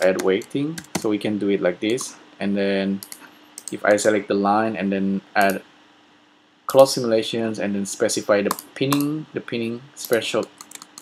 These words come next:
vertex group, playback simulations, you see it's actually working.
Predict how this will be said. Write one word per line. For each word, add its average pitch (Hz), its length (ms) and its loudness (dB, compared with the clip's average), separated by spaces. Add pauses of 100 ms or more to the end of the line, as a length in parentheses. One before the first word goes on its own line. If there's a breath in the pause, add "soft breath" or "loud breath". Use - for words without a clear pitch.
(320)
vertex - 300 -4
group, 135 260 -2 (840)
playback 104 360 4
simulations, 135 840 -4 (880)
you 117 80 -4
see - 140 -2
it's 123 120 0
actually 113 280 0
working. 104 440 0